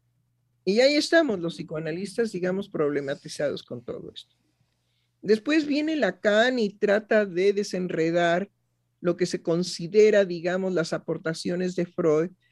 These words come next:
respecto del narcisismo, que es sumamente complejo, y trata de desenredar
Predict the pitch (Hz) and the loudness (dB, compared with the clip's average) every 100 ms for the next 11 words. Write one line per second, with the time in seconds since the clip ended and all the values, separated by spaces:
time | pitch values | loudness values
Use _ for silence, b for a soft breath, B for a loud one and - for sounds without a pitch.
0 | _ _ 170 190 - - 190 - 160 156 | _ _ 0 0 2 0 0 0 -2 0
1 | 185 220 220 220 202 226 196 175 165 220 | 4 4 4 -4 -4 -4 -4 -4 -4 -6
2 | _ _ _ - 165 196 202 190 190 196 | _ _ _ -4 -4 0 0 0 0 -2
3 | - 156 - 151 147 - 196 - _ _ | -2 -6 -2 -2 -2 -6 -18 -18 _ _
4 | _ _ _ _ _ _ - 202 202 247 | _ _ _ _ _ _ -4 -4 4 4
5 | 254 277 262 220 208 - 208 202 180 175 | 8 6 6 4 4 6 4 4 2 2
6 | 170 185 214 240 | 2 2 -2 -4